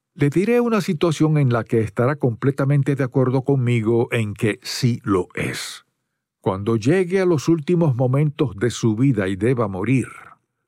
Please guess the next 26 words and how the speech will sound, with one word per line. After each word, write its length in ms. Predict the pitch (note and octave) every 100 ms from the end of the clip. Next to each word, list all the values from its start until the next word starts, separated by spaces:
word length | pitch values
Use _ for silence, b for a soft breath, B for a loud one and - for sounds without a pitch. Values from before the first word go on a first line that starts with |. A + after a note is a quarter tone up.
| -
cuando 220 | C#3+ D3+
esté 200 | C#3 A#3
consciente 880 | A3 G#3 D#3 - G#3 G3 E3 F3+ E3+
de 220 | C#3+ C3+
que 220 | C#3 B2
ya 260 | C#3 F#3+ F#3
es 180 | D#3+ E3
hora 340 | F3 E3+ D#3+
de 160 | C#3 C3
que 120 | B2+
el 120 | A#2+
Señor 640 | - A2 B2+ E3 E3+ D#3
dé 160 | A2+ E3+
por 320 | - D3 B2+
terminados 1000 | - A#2+ G#2 G#2+ G#2+ A2 G3 F#3 F3+ - -
sus 260 | D#3+ D3
días, 480 | - A#2+ F2 C3 - _ _ _ _ _ -
sabrá 480 | - A#2+ A2+ E3+
en 100 | E3+
ese 220 | E3 C#3+ E3+
momento 760 | D#3 D#3 E3+ D3+ - E3 D#3
que 100 | C3+
lo 120 | C3 B2+
más 200 | C#3 D3
importante 960 | C#3 C3+ B2 - D3 C#3 C3+ - C#3+ D3
en 340 | C3 A#2 G#2+